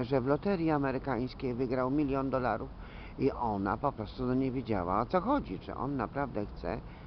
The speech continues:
żeby jemu po prostu zapłacić te dwadzieścia pięć tysięcy, że on to mieszkanie przepisze. Ale po co on takie głupoty gada ludziom? No to więc to jest taki typowy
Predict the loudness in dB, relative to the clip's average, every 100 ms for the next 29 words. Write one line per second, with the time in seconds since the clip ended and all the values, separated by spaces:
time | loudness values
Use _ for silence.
0 | -10 -2 0 4 4 4 4 2 -2 -4
1 | -8 -8 -4 -4 -2 -2 -2 -4 -8 -12
2 | -12 -10 -2 2 4 2 2 0 -2 -2
3 | -4 -4 -8 -6 -4 -4 -6 -10 -10 -10
4 | -2 0 2 2 2 0 0 0 -2 0
5 | 0 -2 -4 -4 -6 -8 -10 -12 -14 -6
6 | 0 2 2 2 -2 -2 -2 -2 -2 -2
7 | -2 -4 -4 -8 -6 -6 -6 -6 -6 -6
8 | -6 -8 -8 -10 -12 -6 -4 -2 -2 -2
9 | -4 -6 -4 -4 -6 -6 -4 -4 -4 -4
10 | -4 0 0 -2